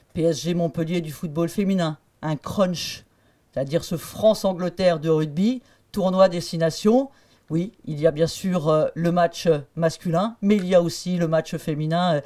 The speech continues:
qui sera, euh, retransmis. Tout ça, c'est indispensable, indispensable pour que nous puissions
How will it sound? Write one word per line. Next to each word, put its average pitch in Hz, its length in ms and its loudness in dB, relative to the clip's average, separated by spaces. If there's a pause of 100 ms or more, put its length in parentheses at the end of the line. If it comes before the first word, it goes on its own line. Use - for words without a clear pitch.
(240)
qui 165 100 -6
sera, 160 400 4
euh, 147 120 2
retransmis. 175 540 0
Tout 233 140 -6
ça, 247 160 0
c'est - 260 -6 (240)
indispensable, 175 800 -4 (240)
indispensable 175 720 0 (260)
pour 185 160 -4
que - 80 -2
nous 180 140 2
puissions 185 500 -2